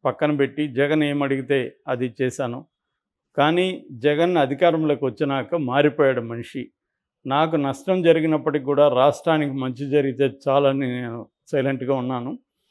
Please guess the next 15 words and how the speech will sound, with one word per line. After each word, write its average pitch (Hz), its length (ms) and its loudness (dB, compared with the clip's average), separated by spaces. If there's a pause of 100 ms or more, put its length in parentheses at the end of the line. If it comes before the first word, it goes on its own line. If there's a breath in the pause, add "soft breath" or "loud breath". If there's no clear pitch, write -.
(300)
కానీ 170 440 4
రాష్ట్రానికి 165 640 2
అన్యాయం 147 380 0
చేస్తుంటే 135 440 -2
సహించలేక 139 680 -2
ఇప్పుడు 139 220 -8
నేను 127 160 -8
కాంగ్రెస్ 123 440 -6
పార్టీలోకి 120 360 -4
వచ్చాను." 110 460 -8 (580)
So, 165 280 2
వీళ్ళు 160 600 2
పదేళ్లుగా 160 460 4
పరిపాలిస్తున్నారు 135 920 0
ఇద్దరు, 135 440 -4